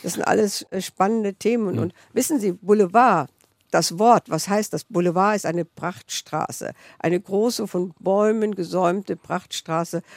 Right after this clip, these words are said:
Speaker 1: auf der die Menschen gerne flanieren. Und da schauen wir alle gerne zu.
Speaker 2: Hm.
Speaker 1: Jeder von uns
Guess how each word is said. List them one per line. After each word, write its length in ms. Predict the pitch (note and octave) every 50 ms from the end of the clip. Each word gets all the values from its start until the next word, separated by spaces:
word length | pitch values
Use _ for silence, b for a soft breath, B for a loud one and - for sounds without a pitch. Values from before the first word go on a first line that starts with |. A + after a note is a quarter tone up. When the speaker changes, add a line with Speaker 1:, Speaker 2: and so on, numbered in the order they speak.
| B B
Speaker 1:
auf 180 | B - - -
der 180 | - E3 D#3+ F3
die 100 | - D#3
Menschen 680 | E3 E3+ F3 F3 F#3 - - - D#3 E3 E3+ D#3+ F#3 b b b b b b
gerne 400 | F#3 - D#3+ F#3+ G#3 A3 G#3+ G3
flanieren. 840 | - - G3 F3+ F#3 F#3 F3+ F3+ F3 E3 D#3 D#3+ D3+ - - C#3+ - _ -
Und 100 | F3+ F3+
da 80 | F#3+ G3+
schauen 300 | - - G#3+ A3+ A#3 A3
wir 140 | A3 - -
alle 160 | G#3+ A3 G#3
gerne 400 | G3+ - F3+ F#3 G3+ F3+ F3+ -
zu. 360 | - - D#3 C#3 A#2 - - -
Speaker 2:
Hm. 180 | G#2 F#2+ F2 F#2+
Speaker 1:
Jeder 300 | - F3+ G#3+ G#3+ A3 F3
von 220 | - E3 F3 E3+
uns 340 | - - F#3+ F#3+ F#3+ - -